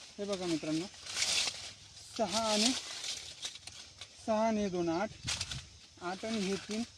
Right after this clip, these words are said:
अकरा, बारा, हे एक तेरा, तेरा आणि हे चार, सतरा. आणि वर, वरती सतरा ते अठरा फणसं आहेत लागलेली मित्रांनो.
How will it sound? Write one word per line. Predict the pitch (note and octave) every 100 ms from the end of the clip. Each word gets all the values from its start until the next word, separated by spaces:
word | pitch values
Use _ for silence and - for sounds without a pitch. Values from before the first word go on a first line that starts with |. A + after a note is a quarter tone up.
| -
अकरा, | - D#3+ G3+ G#3+ - -
बारा, | D3 D3+ D#3+ F#3+ A3 - - - - -
हे | F3+
एक | D#3 -
तेरा, | F#3 F#3+ A3 - - - - - - - - - -
तेरा | F#3+ F#3+ G#3
आणि | G3+ G3 A3 - - - - - - - -
हे | F#3+
चार, | - G#3 B2 - - - - - - -
सतरा. | G3 - G#3+ A#3 - - - - - - - - - - - - -
आणि | F3+ F#3+ G3+ G#3 G#3 G3+
वर, | F#3 F3+ D3 - - - F#3
वरती | F3+ - D3+ - - - - - -
सतरा | A#3 C#4 C#4
ते | D4
अठरा | C#4 A#3 B3 C4
फणसं | A3+ G3+ - F3
आहेत | D3 C3
लागलेली | A#2+ B2 C3 C3+
मित्रांनो. | C3+ D3 C#3